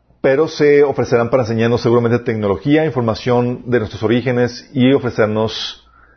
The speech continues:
eh, y ayudarnos a atravesar los fuertes cataclismos que vendrán sobre la Tierra hacia la siguiente etapa de la evolución humana. Y ellos empiezan a definir la religión de formas más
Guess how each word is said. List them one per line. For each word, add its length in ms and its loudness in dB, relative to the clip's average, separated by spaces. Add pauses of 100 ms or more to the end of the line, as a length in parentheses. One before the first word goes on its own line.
(160)
eh, 600 0 (880)
y 80 0
ayudarnos 360 2
a 40 0
atravesar 340 -2
los 100 -2
fuertes 260 -4
cataclismos 1000 -4 (400)
que 120 -2
vendrán 300 0
sobre 160 2
la 100 0
Tierra 440 -4
hacia 360 -4
la 120 0
siguiente 720 -4
etapa 540 -4
de 160 -6
la 80 0
evolución 460 -6
humana. 380 -6 (3000)
Y 60 0
ellos 160 2
empiezan 320 -2
a 20 0
definir 500 0
la 200 0
religión 320 -6
de 80 -6
formas 360 -4
más 380 -4